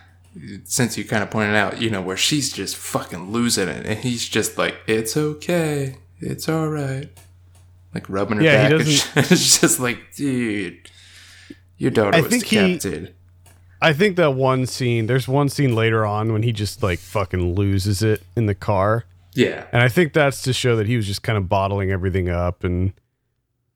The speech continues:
Speaker 2: finally he just let it go when, uh, he was in the car there. But so then we, we, uh,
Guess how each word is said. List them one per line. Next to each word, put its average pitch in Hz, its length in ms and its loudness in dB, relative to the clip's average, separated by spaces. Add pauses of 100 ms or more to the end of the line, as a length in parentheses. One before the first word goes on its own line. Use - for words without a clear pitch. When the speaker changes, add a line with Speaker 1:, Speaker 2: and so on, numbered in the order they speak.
(260)
Speaker 2:
finally 101 760 0 (360)
he 135 140 0
just 101 260 0
let 101 200 2
it 92 100 -4
go 95 440 2 (640)
when, 107 460 2
uh, 90 360 0 (760)
he 107 180 0
was 101 140 2
in 98 60 2
the 90 100 0
car 101 300 0
there. 90 460 0
But 113 340 2 (1200)
so 156 120 2
then 151 200 6
we, 135 260 2
we, 123 800 -2 (180)
uh, 113 140 -2